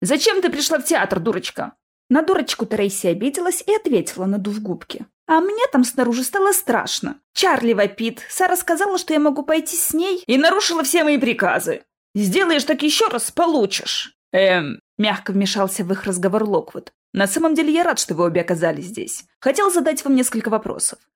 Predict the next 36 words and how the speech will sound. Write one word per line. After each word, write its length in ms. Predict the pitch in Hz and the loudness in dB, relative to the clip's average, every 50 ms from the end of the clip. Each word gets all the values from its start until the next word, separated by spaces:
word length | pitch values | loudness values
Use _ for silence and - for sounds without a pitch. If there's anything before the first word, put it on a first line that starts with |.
| _ _ - | _ _ 0
Вы 220 | 208 240 349 381 | 2 4 4 4
обе 160 | 359 254 202 202 | 4 4 2 2
видели 300 | 180 196 - 190 170 170 | 2 2 0 0 0 2
безжалостную 560 | 196 185 185 190 175 180 180 - - 202 196 | 0 2 2 2 2 0 -2 -4 -4 -4 -4
красавицу, 760 | - 226 226 226 - 202 147 - - - - - - - - _ _ - | -2 -2 -2 -2 -2 -2 -2 -4 -4 -8 -12 -12 -12 -12 -18 _ _ -4
точнее, 320 | - 330 - - 381 349 | -2 -2 0 0 0 2
её 140 | 330 339 339 | 2 0 0
призрак. 540 | 330 202 180 151 - - - - - - - _ _ _ _ _ | 0 0 -2 -2 -2 -6 -10 -14 -16 -18 -20 _ _ _ _ _
Что 260 | - - - 403 403 | -8 -2 0 0 2
вы 60 | 392 | 2
можете 300 | 370 359 339 294 - 302 | 2 2 2 2 2 4
о 20 | 294 | 4
нём 160 | 254 247 233 | 6 6 4
сказать? 560 | 233 - 240 208 165 - - - - - - _ - | 2 2 -2 -2 -2 -2 -6 -6 -10 -16 -12 _ -2
Где 220 | 220 190 320 359 | 0 2 2 2
вы 120 | 349 359 339 | 2 2 2
его 140 | 302 254 | 2 0
видели? 440 | 240 175 151 131 - - - - - - | -2 -4 -4 -6 -8 -10 -10 -10 -10 -10
Что 200 | - - 330 339 | -4 -2 -2 0
при 120 | 339 330 | 2 2
этом 220 | 294 294 302 247 233 | 2 2 2 2 2
почувствовали? 840 | 180 170 170 - 220 233 - - 226 202 190 180 170 160 165 - _ _ _ _ - | 2 0 -2 -2 -6 -4 -2 0 2 2 2 2 0 -2 -6 -10 _ _ _ _ -2
Имейте 440 | 175 190 190 220 294 359 - 285 220 | 0 2 2 2 0 0 0 0 2
в 20 | |
виду, 220 | 185 180 - 147 151 | 2 2 0 0 0
любая, 460 | 156 208 226 208 240 202 160 - 143 | 2 2 2 2 2 2 2 0 0
даже 200 | 170 175 185 196 | -2 -2 -2 -2
самая 320 | - 233 214 196 190 180 | -2 0 2 2 2 2
мелкая 300 | 190 185 185 185 - 196 | 2 2 2 2 2 0
деталь 340 | 170 180 180 - 277 330 330 | 0 0 0 2 2 2 2
может 220 | 208 202 - - | 2 0 0 -2
оказаться 400 | 220 - 214 185 240 269 - 269 | -2 0 0 0 0 0 -2 -2
для 160 | 220 226 220 214 | -2 0 0 0
нас 220 | 214 226 - - | 0 -2 -4 -2
очень 340 | - 294 - - - 320 247 | -4 -4 -2 -2 0 2 2
важной». 480 | 165 - - - - - - - - | 2 0 -2 -4 -8 -10 -12 -14 -16